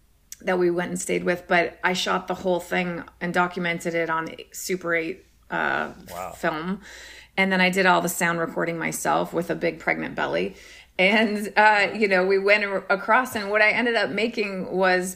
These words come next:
Speaker 1: part, ended up being part of this group exhibition the three of us put on. Mercedes wrote her novel, and Alex took photos, still photos, and, um, we came back to the States, and I cut my film together, and it was really like a,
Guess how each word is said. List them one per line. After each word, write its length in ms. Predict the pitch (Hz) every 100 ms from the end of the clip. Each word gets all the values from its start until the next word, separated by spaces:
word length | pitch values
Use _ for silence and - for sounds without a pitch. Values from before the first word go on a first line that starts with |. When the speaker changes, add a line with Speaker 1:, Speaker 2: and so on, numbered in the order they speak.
| -
Speaker 1:
part, 280 | - 208 190
ended 180 | 185 208
up 140 | 196 185
being 180 | 180
part 260 | 185 - 190
of 120 | 180
this 160 | 170 175
group 260 | - 175
exhibition 600 | 170 156 - 180 208 - 170
the 80 |
three 240 | 165 170 170
of 80 | 160
us 120 | 165
put 220 | - 190
on. 200 | 185 165
Mercedes 520 | 160 160 175 185 180
wrote 200 | 175 165
her 140 | 175 170
novel, 600 | 170 175 175 185 202 202 - - - - -
and 480 | 190 180 175 170 -
Alex 360 | 180 170 170 -
took 220 | 196 185
photos, 560 | - 170 170 175 185
still 260 | 185 - 175
photos, 580 | 170 180 180 185 196 190 -
and, 580 | 185 180 180 175 175 -
um, 600 | - 170 165 170 85 185 180 - -
we 120 | 190
came 340 | 190 185 175
back 480 | 175 190 185 185 - - - - _ -
to 140 | 196
the 100 | 185
States, 600 | 180 - 190 180 220 -
and 140 | - 175
I 120 | 175
cut 260 | - 196
my 160 | - 165
film 320 | 165 190 185
together, 400 | 185 185 175 170
and 80 | 170
it 80 | 170
was 160 | 175
really 300 | - 226 226
like 240 | 190 170 170
a, 320 | 165 160 175